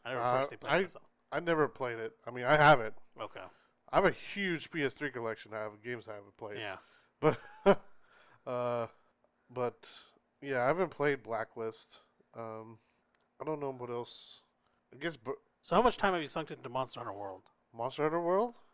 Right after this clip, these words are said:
Speaker 2: Freaking, uh, at least four hundred hours, I think.
Speaker 1: Okay.
Speaker 2: There's nothing compared to my friend, 'cause he put, I think he had put, like, six hundred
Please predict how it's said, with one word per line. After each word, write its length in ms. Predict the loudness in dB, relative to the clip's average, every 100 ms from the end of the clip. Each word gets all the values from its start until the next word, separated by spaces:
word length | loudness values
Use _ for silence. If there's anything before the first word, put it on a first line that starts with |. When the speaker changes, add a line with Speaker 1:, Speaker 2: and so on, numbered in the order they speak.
| _ -14
Speaker 2:
Freaking, 320 | -14 -12 -6
uh, 800 | -2 0 2 2 0 -2 -4 -4
at 360 | -6 _ _ -10
least 140 | -4
four 160 | 4 6
hundred 240 | 6 6
hours, 360 | 6 4 2 -6
I 80 | -10
think. 140 | -8 -8
Speaker 1:
Okay. 120 | -8 -10 _ _ -20
Speaker 2:
There's 360 | -10 -10 2
nothing 220 | 4 6 4
compared 260 | 4 4
to 60 | 4
my 140 | -4
friend, 320 | -4 -4 -4 -8
'cause 320 | -10 -10 -10
he 160 | -8 -8
put, 380 | -2 -2 -2 -8 -20 _ _ _ _ -12
I 60 |
think 240 | -2 -2 0
he 100 | 2
had 220 | 2 2
put, 180 | -2 0
like, 260 | -2 -4
six 300 | -8 -8 -6
hundred 560 | -2 0 2 0 -6